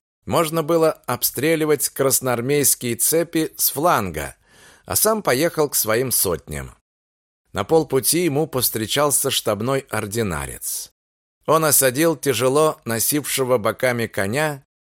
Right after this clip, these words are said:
облегчённо вздохнул. «На силу разыскал вас». «Ты чего?» «Из штаба приказано передать, что татарская сотня бросила окопы. Опасаются, как бы не окружили их,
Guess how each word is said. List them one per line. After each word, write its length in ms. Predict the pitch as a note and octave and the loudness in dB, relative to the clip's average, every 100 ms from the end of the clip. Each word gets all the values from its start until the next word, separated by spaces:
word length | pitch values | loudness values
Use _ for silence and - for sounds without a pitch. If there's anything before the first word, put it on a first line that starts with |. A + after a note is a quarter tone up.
| _ | _
облегчённо 840 | A2+ G2+ G2+ G2 - D3 C#3+ C3+ C3 | -4 -2 -2 -2 0 0 0 -2 -4
вздохнул. 640 | G2+ G2 A2+ - D#2+ C#2 - _ _ _ _ _ _ - | -4 -2 -4 -6 -8 -8 -12 _ _ _ _ _ _ -6
«На 120 | A2+ | 2
силу 440 | - F#3 D#3 C#3 - | 4 6 4 0 0
разыскал 640 | C#3 B2 - - A#2+ F2 | 2 4 2 2 0 0
вас». 420 | D#2 C2 - - _ _ _ _ - | -4 -4 -4 -6 _ _ _ _ -2
«Ты 120 | C#3+ | 0
чего?» 460 | D3 D3 A2 C2+ - _ _ _ _ _ _ - | 2 4 4 0 -10 _ _ _ _ _ _ -4
«Из 140 | G#2+ | -2
штаба 400 | - F3 F3+ E3+ | 0 2 2 2
приказано 760 | D3+ D#3 - F3 D3+ D#3 D#3 D3 - | 0 -2 2 2 2 0 -2 -4 -4
передать, 680 | D3 D3 C#3 E3 B2+ - - | 0 2 2 2 0 -6 -10
что 280 | - A#2+ | -4 -4
татарская 640 | G#2+ B2+ E3 E3 C3+ - C3+ | 0 0 2 2 0 0 2
сотня 640 | - F3 E3+ - D#2 C2+ _ _ _ _ | 4 4 2 0 -8 -8 _ _ _ _
бросила 580 | F#2+ F3+ E3+ D#3 D3+ D3 | 2 4 4 2 2 0
окопы. 580 | C#3+ F3 D#3 E2 C#2+ - _ _ _ _ | 2 2 2 -2 -10 -12 _ _ _ _
Опасаются, 800 | - G2+ A#2+ - D#3+ E3 - D3+ | -8 -4 0 2 4 2 2 0
как 280 | C3+ D3+ C3+ | 0 -2 -2
бы 280 | C3 D3+ - | -2 -2 -2
не 120 | B2+ C#3 | -2 0
окружили 640 | C3+ C#3 C#3 C3 F3+ D3 | 0 0 0 4 2 4
их, 360 | G#2+ E2 - | 0 -2 -8